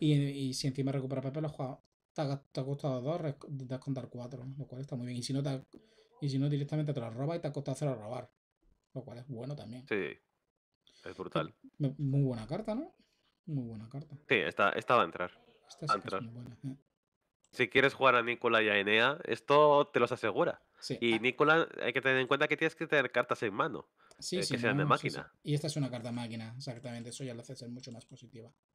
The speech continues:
Speaker 2: Sí, esto tiene una sinergia brutal entre sí.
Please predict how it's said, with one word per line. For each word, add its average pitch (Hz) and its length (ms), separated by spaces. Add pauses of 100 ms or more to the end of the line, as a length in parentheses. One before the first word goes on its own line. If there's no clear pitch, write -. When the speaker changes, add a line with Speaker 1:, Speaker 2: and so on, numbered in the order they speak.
(840)
Speaker 2:
Sí, - 80
esto 95 320
tiene 127 200
una 117 100
sinergia 107 340
brutal 82 320
entre 73 240
sí. 90 160